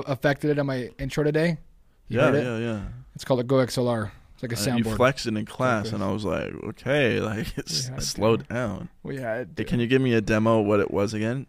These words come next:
Speaker 2: You're like, "Do, do, do, welcome
Speaker 1: Are you
Speaker 2: to"
Speaker 1: ready?
Speaker 2: Okay, yeah, do it. Come on.
Speaker 1: I can't do it. That's all I remember. I'll have to listen to it again.
Speaker 2: Are you ready for chilling with "The Dylan."
Speaker 1: That was a good
Speaker 2: Or
Speaker 1: voice
Speaker 2: some-, or s-,
Speaker 1: effect.
Speaker 2: you did something like that. You
Speaker 1: I
Speaker 2: did.
Speaker 1: did.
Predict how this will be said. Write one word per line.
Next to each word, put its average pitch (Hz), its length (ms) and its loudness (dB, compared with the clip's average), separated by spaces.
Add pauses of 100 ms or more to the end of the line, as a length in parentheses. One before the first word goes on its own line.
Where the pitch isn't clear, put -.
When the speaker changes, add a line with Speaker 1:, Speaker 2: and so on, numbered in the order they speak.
(100)
Speaker 2:
You're - 100 -6
like, - 100 -12 (440)
"Do, 123 80 -2
do, 110 140 -2
do, 113 140 4
welcome 117 380 4
Speaker 1:
Are 160 40 2
you 90 100 -4
Speaker 2:
to" 92 80 -6
Speaker 1:
ready? - 380 -10 (320)
Speaker 2:
Okay, - 200 -12
yeah, 78 120 -8
do 73 140 -12
it. - 200 -14
Come - 140 -20
on. - 240 -14
Speaker 1:
I - 20 -8
can't - 260 -10
do 85 120 -14
it. - 100 -14
That's - 160 -10
all 113 60 -4
I 92 40 -6
remember. 92 340 -12
I'll 120 40 -12
have 127 160 -14
to 123 80 -14
listen 107 220 -14
to 107 60 -18
it 120 60 -16
again. - 280 -18 (160)
Speaker 2:
Are 110 40 0
you 120 140 2
ready 107 460 -2 (420)
for 95 140 -10
chilling 127 680 -2 (600)
with 143 760 4 (360)
"The 170 160 4
Dylan." 127 500 0
Speaker 1:
That 131 120 -12
was 127 120 -12
a 135 60 -10
good 131 240 -10
Speaker 2:
Or 113 60 0
Speaker 1:
voice 117 120 -2
Speaker 2:
some-, 117 140 -6
or 101 80 -2
s-, - 100 -6
Speaker 1:
effect. - 220 -12
Speaker 2:
you 117 60 0
did 151 100 0
something 135 240 -2
like 87 160 -6
that. 67 280 -10
You 123 120 -8
Speaker 1:
I 120 40 -4
Speaker 2:
did. 117 60 -6
Speaker 1:
did. 110 220 -6